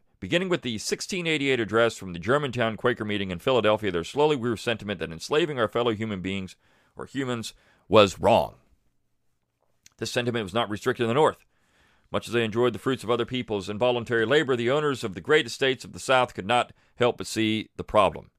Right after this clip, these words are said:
As Americans fought for their freedom and the natural rights of mankind in the Revolution." Here is one of the major problems with his entire position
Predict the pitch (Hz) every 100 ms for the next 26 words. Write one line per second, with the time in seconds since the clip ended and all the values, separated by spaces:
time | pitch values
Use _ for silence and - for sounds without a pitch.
0 | _ _ _ _ - 165 156 139 165 196
1 | 185 175 147 - 151 - 135 113 104 -
2 | 165 160 151 - 104 95 90 131 180 -
3 | 147 120 107 - 90 85 120 127 117 113
4 | 107 104 90 90 95 90 87 80 - 90
5 | 151 156 - 104 95 98 101 87 82 120
6 | 156 135 135 - 95 87 87 85 85 78
7 | 80 87 92 95 90 78 82 - 76